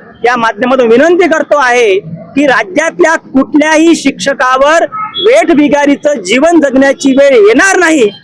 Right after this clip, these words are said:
अशी आपण कृती करावी. आमचं म्हणणं विशिष्ट व्यक्ती धरून नाही आहे, सातत्याने शिक्षकांना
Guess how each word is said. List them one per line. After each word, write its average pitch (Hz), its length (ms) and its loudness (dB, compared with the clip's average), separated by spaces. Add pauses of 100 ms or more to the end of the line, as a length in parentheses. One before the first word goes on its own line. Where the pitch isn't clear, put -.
(380)
अशी 262 260 0
आपण 285 340 0
कृती - 280 -4
करावी. 151 340 -2 (920)
आमचं 214 360 2
म्हणणं 285 480 4
विशिष्ट 247 480 -6
व्यक्ती 240 340 0
धरून 254 180 2
नाही 226 200 2
आहे, 143 160 -4 (580)
सातत्याने 269 880 0
शिक्षकांना 262 960 -2